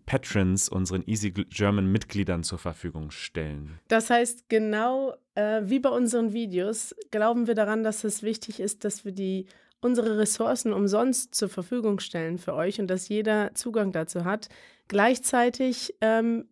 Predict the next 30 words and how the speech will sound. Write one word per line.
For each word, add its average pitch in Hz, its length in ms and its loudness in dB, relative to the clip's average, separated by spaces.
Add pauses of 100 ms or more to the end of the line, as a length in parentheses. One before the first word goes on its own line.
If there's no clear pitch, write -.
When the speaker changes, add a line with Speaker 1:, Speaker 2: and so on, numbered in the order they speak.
(120)
Speaker 2:
werden 214 400 2
die 226 180 0
Mitglieder 226 720 0
von 214 220 -6
uns, 226 400 0
die 196 180 -4
uns 196 200 0
unterstützen, 240 800 -2 (360)
etwas 202 400 0
Zusätzliches 233 640 4
erhalten 214 580 4
und 185 280 -2
die 196 80 -2
können 208 260 0
dann 196 140 2
etwas - 400 -2
tiefer 285 480 0
in 175 160 2
den 175 260 2
Content 208 540 -2
eintauchen 202 640 0
und 190 100 -2
können 190 220 -4
etwas 190 340 -4
mehr 226 380 2
mit 190 200 -2
dem 175 220 0 (320)
Material 185 520 0
lernen. 190 380 2
Und 214 360 -2